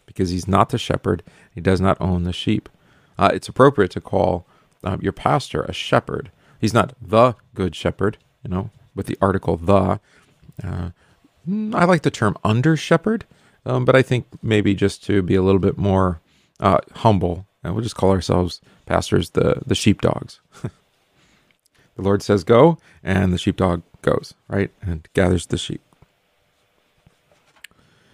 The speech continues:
Uh, what promise does Jesus make to you in verse fourteen? "I am known by my sheep,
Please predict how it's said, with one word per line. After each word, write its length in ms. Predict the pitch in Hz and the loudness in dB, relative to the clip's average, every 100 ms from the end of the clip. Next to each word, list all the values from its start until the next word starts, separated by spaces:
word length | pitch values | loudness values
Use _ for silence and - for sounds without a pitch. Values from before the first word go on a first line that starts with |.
| _ _ _ - | _ _ _ -2
Uh, 120 | 110 | 2
what 160 | 139 165 | 2 4
promise 260 | 175 156 | 4 4
does 160 | - 92 | 2 2
Jesus 360 | 110 92 92 | 2 2 0
make 420 | 98 92 95 - - _ | 4 4 4 -2 -16 _
to 140 | - 95 | -8 -2
you 260 | 90 90 | 2 4
in 120 | 110 90 | 2 0
verse 200 | 95 - | -2 0
fourteen? 540 | 131 139 - 311 87 - _ _ _ _ _ _ _ _ _ _ _ _ _ _ _ _ _ _ _ _ _ _ _ - - - - - - - _ _ _ _ _ _ _ | 0 2 2 0 -2 -8 _ _ _ _ _ _ _ _ _ _ _ _ _ _ _ _ _ _ _ _ _ _ _ -20 -2 0 0 -8 -16 -18 _ _ _ _ _ _ _
"I 80 | 92 | -4
am 140 | 92 90 | -2 2
known 260 | 113 170 | 4 4
by 140 | 175 151 | 2 2
my 160 | 143 | 0
sheep, 360 | - - 170 | -2 -2 -2